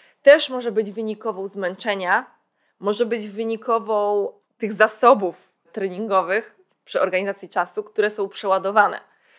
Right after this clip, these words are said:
Czyli kiedy trenuję zbyt dużo, a nieadekwatnie do tego, ile mam czasu na regenerację, czyli się po prostu nie regeneruję,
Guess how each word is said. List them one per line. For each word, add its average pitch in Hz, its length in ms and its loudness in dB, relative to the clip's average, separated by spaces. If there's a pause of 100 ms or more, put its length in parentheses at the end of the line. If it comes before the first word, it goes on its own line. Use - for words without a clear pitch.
(220)
Czyli 220 420 2 (360)
kiedy 208 720 2 (520)
trenuję 233 440 4
zbyt 202 300 -4
dużo, 190 500 -4 (840)
a 196 220 6
nieadekwatnie 226 920 2
do 190 100 0
tego, 190 240 -4
ile 196 240 -10
mam 185 160 -2
czasu 190 260 -18
na 185 100 -4
regenerację, 190 800 0 (200)
czyli 196 280 -6
się 196 180 -6
po 233 80 -4
prostu 240 320 -8
nie 302 140 6
regeneruję, 190 640 2